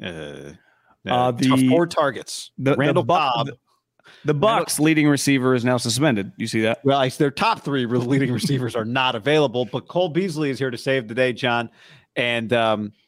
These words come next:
Speaker 1: as long as Tom Brady thinks he's Edelman or Amendola, I don't really see how they're gonna skip a beat. They won't skip a beat, you know?
Speaker 2: You never know.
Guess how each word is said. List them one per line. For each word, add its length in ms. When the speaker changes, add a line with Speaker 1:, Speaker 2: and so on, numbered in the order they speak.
Speaker 1:
as 100
long 140
as 80
Tom 220
Brady 280
thinks 240
he's 120
Edelman 320
or 80
Amendola, 540
I 160
don't 140
really 220
see 180
how 160
they're 100
gonna 160
skip 240
a 60
beat. 200
They 100
won't 180
skip 220
a 40
beat, 300
you 80
know? 120
Speaker 2:
You 240
never 220
know. 220